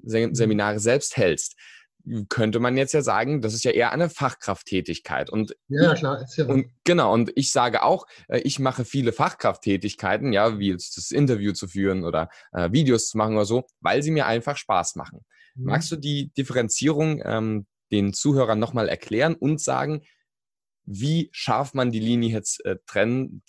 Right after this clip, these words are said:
Speaker 1: also ziehen
Speaker 2: Mhm.
Speaker 1: sollte und, ähm, was quasi die richtige Entscheidung ist, ob man etwas
Speaker 2: Mhm.
Speaker 1: machen sollte oder nicht?
Speaker 2: Okay, also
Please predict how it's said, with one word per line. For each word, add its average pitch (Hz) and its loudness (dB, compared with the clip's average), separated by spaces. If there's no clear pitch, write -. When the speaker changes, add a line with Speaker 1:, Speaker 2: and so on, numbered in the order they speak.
Speaker 1:
also 87 -4
ziehen 147 2
Speaker 2:
Mhm. 139 0
Speaker 1:
sollte 147 0
und, 120 2
ähm, 110 -2
was 123 -2
quasi 120 0
die 110 2
richtige 117 2
Entscheidung 71 -4
ist, - -8
ob 98 -4
man 92 0
etwas 135 0
Speaker 2:
Mhm. 147 0
Speaker 1:
machen 98 -2
sollte 90 0
oder 90 0
nicht? 90 -8
Speaker 2:
Okay, 120 -2
also 131 -6